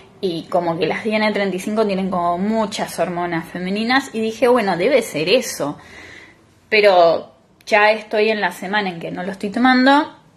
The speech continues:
y voy a volver a la Yasmín y, y como que sigo así. Pero a la vez también me siento feliz, o sea, no, no feliz, porque ya feliz sería como,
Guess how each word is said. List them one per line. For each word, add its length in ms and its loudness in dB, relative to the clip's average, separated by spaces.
y 140 -8
voy 200 2
a 80 4
volver 300 0
a 60 -2
la 120 -2
Yasmín 720 -2
y, 260 -12
y 220 -10
como 260 -6
que 100 -10
sigo 360 0
así. 520 -4
Pero 200 6
a 80 8
la 180 4
vez 420 2
también 760 -4
me 120 4
siento 300 2
feliz, 840 0
o 80 -2
sea, 280 0
no, 300 0
no 100 2
feliz, 600 -10
porque 300 -6
ya 220 -6
feliz 360 -6
sería 260 -4
como, 260 -8